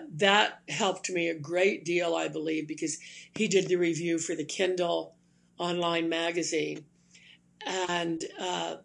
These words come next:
so that was great. And I think that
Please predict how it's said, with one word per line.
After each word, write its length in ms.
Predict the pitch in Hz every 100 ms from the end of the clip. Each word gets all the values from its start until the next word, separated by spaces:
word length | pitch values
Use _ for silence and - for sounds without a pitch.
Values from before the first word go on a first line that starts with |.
| - -
so 160 | 196
that 260 | 190 226 277
was 160 | 180
great. 600 | - 175 160 160 175 - - - _ _ _ _ _ _ _ _ _ -
And 120 | 233
I 140 | 233
think 400 | 233 285 285 285 -
that 380 | 226 196 -